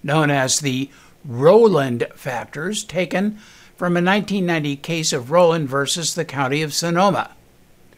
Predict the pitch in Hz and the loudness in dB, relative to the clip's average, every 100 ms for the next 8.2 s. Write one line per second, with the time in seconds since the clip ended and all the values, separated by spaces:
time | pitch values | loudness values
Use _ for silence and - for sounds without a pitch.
0 | _ _ - - _ _ _ _ - 123 | _ _ -20 -20 _ _ _ _ 0 4
1 | 165 170 156 151 143 - 143 165 147 131 | 4 4 2 -2 -2 -4 -6 0 0 0
2 | 147 202 131 107 - 143 147 143 151 180 | 0 0 0 -6 -16 -4 -4 -2 -2 0
3 | 202 175 185 190 - 208 247 131 131 127 | 0 0 0 -2 0 4 4 2 -2 -2
4 | 139 135 143 147 147 - 143 143 185 113 | -2 -4 -6 -6 -6 -6 -4 2 2 0
5 | 110 - 147 117 135 - 131 131 131 147 | -8 -8 -6 -4 -6 -4 -2 -2 -2 -4
6 | 135 135 123 127 123 - 127 127 117 180 | -4 -6 -8 -8 -8 -6 -6 -4 -4 -2
7 | 233 285 - _ _ - _ - 147 143 | -2 -4 -12 _ _ -20 _ -10 -2 -2
8 | 113 202 | -2 -6